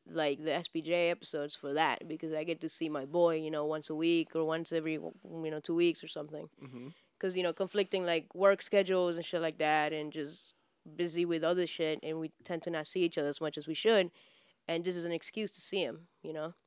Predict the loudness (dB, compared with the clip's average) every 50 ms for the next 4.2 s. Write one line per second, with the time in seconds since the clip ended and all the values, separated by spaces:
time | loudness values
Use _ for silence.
0 | _ -6 -2 0 2 4 6 6 8 8 8 6 6 6 6 6 6 4 0 _
1 | _ _ _ _ _ _ _ _ -8 -4 0 2 4 6 6 6 6 6 6 6
2 | 6 2 0 -2 0 0 2 2 0 -2 -2 -4 -4 -4 -4 -4 -4 -4 -4 -4
3 | -4 -4 -6 -6 -6 -6 -6 -4 -4 -2 -2 0 0 0 0 -2 -2 -2 -2 -2
4 | -4 -6 -8 -12